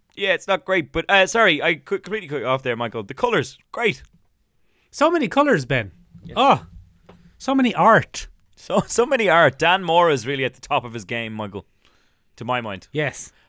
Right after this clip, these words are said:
Speaker 1: I think,
Speaker 2: Yes.
Speaker 1: I think the man is a master of his craft. I think he dra-, he draws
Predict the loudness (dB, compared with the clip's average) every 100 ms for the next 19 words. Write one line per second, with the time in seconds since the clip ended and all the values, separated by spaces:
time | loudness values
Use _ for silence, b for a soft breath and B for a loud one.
0 | _ -10 -6 -6 -6 -6 -6 -6 -6 -6
1 | -2 0 -2 -8 -14 _ -4 -4 -4 -8
2 | -4 0 0 -2 -8 -8 -10 -6 -4 -6
3 | -10 -14 -12 -12 -14 -18 -14 -12 -12 -4
4 | 0 0